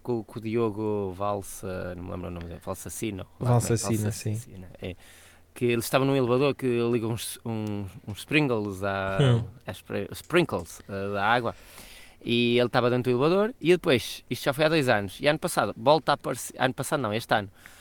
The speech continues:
Speaker 1: aparece numa da Nós que está o, está, está, está numa prisão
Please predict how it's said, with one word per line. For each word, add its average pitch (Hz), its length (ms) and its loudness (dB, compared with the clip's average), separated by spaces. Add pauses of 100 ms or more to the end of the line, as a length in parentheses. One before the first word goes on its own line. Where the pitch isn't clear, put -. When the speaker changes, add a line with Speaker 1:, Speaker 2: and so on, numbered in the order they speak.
(220)
Speaker 1:
aparece 147 520 4
numa 139 300 2
da 139 160 2
Nós 147 800 4 (720)
que 156 1000 0
está 135 500 2
o, 131 460 2
está, 151 260 4
está, 151 240 4
está 175 240 4
numa 180 160 8
prisão 151 460 6